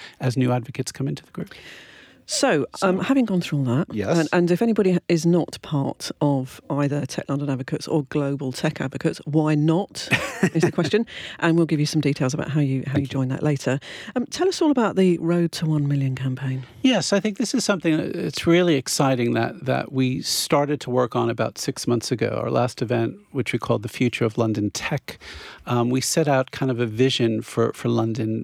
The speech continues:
Speaker 1: by twenty twenty-three. And one of the things that came back from the community was, uh, an ambition to, to create a million digital and tech jobs in London by that point in time. Um,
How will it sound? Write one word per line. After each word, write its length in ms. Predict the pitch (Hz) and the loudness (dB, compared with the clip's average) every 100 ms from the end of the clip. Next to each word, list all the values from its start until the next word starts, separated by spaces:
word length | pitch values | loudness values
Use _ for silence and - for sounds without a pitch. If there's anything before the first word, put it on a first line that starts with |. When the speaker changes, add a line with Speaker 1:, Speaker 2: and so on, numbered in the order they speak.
| - | -4
Speaker 1:
by 100 | 117 | -6
twenty 400 | - - 110 110 | -2 -2 0 -2
twenty-three. 680 | - 110 104 110 - 113 101 | 0 0 0 -4 0 2 2
And 160 | 104 | 0
one 160 | 123 151 | 0 0
of 80 | 143 | 0
the 80 | 131 | -2
things 360 | - 123 110 | 0 0 0
that 140 | 113 - | -2 -4
came 240 | - 110 | 0 0
back 300 | 101 113 - | 2 0 -2
from 220 | - 110 | -4 0
the 100 | 107 | 0
community 560 | - 113 120 117 110 107 101 | 2 2 4 4 4 2 2
was, 320 | 104 104 - - - - - - _ - | 2 0 -4 -10 -16 -16 -18 -20 _ -2
uh, 180 | 120 120 | 0 0
an 140 | 131 123 | 2 4
ambition 540 | 117 113 131 - 117 | 4 4 2 2 -4
to, 260 | - 117 - | 0 0 -2
to 220 | - 123 | -6 -8
create 500 | - - 123 117 117 - | -6 0 2 4 0 0
a 100 | 113 | 0
million 520 | 113 117 127 123 113 104 | 4 4 4 4 0 0
digital 420 | 123 - 117 113 | -2 0 -2 -2
and 160 | 117 107 | -4 -4
tech 240 | - - | -4 -4
jobs 380 | - 113 113 - | -2 0 -2 -4
in 180 | 120 113 | -2 0
London 560 | 117 110 107 110 104 - | 2 0 -2 -6 -8 -4
by 180 | 123 113 | -2 -2
that 200 | 110 - | -4 -8
point 280 | - 113 110 | -6 -6 -6
in 120 | 104 | -8
time. 400 | - 107 107 110 - - - - - | -6 -6 -8 -16 -18 -18 -18 -16 -4
Um, 400 | 120 117 117 | 0 0 0